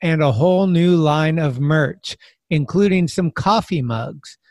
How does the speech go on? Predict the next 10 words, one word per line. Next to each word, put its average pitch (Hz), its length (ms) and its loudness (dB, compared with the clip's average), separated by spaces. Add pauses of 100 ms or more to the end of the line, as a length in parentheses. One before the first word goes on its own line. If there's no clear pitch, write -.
(280)
new 147 220 4
shirt 175 360 0
designs, 185 680 0 (100)
and 175 200 2
new 214 160 2
colorways 143 760 2
of 156 120 -2
the 147 120 0
old 151 220 0
classics. - 800 -6